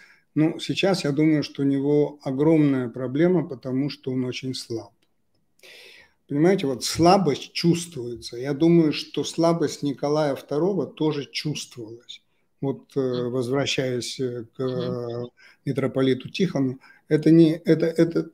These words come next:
Speaker 1: это не только предательство элит, это, это, это, вот это банализация истории. То есть
Speaker 2: Мгм.
Speaker 1: или поворот истории в твою пользу.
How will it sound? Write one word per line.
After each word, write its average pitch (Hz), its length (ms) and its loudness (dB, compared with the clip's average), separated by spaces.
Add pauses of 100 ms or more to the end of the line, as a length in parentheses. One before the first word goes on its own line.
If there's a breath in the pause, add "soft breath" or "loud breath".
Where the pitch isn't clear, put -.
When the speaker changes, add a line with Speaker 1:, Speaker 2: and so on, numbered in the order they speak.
(120)
Speaker 1:
это 170 220 2
не 180 120 8
только 180 340 6
предательство 170 760 4
элит, 143 400 6
это, 139 220 -4
это, 175 320 -2 (120)
это, 170 380 0
вот 170 300 0
это 202 240 4
банализация 160 1080 6
истории. 117 680 -6 (380 loud breath)
То - 80 0
есть 175 220 0
Speaker 2:
Мгм. 175 60 -4
Speaker 1:
или 135 500 2 (360)
поворот 160 460 6
истории 180 520 8
в - 160 -2
твою 151 480 2
пользу. 120 580 0